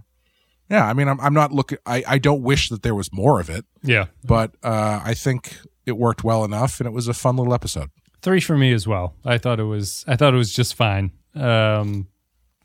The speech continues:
Speaker 2: I like the tone that they chose. I thought that they handled it f-, they did not embarrass themselves with it, which is important to me. <laughs>
Speaker 1: That seems to be the highest praise you've given this
Speaker 2: Well,
Speaker 1: season is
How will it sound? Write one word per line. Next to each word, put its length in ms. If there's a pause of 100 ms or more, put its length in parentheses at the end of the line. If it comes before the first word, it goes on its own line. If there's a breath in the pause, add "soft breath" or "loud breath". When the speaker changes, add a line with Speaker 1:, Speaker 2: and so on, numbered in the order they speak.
(580 soft breath)
Speaker 2:
I 80
like 180
the 60
tone 560
that 160
they 100
chose. 500
I 100
thought 200
that 140
they 140
handled 340
it 140
f-, 140 (120)
they 120
did 200
not 200
embarrass 460
themselves 760
with 180
it, 220
which 200
is 140
important 520
to 80
me. 380
<laughs> 40 (300 loud breath)
Speaker 1:
That 180
seems 340
to 100
be 120
the 120
highest 420
praise 360
you've 180
given 440 (180)
this 120
Speaker 2:
Well, 160
Speaker 1:
season 320
is 320